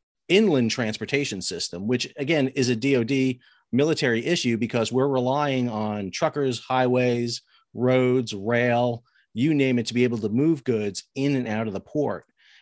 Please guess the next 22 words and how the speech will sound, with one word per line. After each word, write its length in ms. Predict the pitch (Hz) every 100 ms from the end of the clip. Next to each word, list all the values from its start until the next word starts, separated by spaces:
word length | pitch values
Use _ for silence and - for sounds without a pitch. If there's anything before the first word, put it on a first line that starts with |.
| -
And 180 | 139 139
what 120 | 147
we're 100 | 139
seeing 340 | 131 208 214 180
here 320 | 139 131 127
is 240 | 117 107
the 80 | 113
system 500 | - 165 - 143 131
is 360 | 110 104 98 -
maxed 640 | 98 101 113 120 123 -
out. 280 | 98 90 78
It 80 | 120
is 260 | 104 -
stressed 640 | - - 120 117 110 - - _ _ _
beyond 480 | 117 113 107 107 104
what 260 | 95 113 117
we 180 | 113
would 180 | 110 98
normally 540 | 95 107 107 107 98 95
see. 520 | - - 98 76 - _ _ - - -
And, 340 | 139 139 147
uh, 80 | -